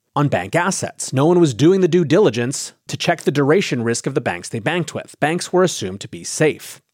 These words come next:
Indeed, that assumption that banks were assumed to be safe was so important to the U S government to protect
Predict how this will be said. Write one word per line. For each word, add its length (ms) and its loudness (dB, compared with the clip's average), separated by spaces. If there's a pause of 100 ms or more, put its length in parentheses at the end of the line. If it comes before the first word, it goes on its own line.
Indeed, 280 2
that 160 0
assumption 600 -2
that 120 -12
banks 260 -2
were 100 2
assumed 340 2
to 60 -2
be 140 -2
safe 540 0 (460)
was 180 2
so 240 2
important 520 0
to 100 0
the 60 2
U 180 4
S 120 0
government 420 2
to 140 0
protect 720 -2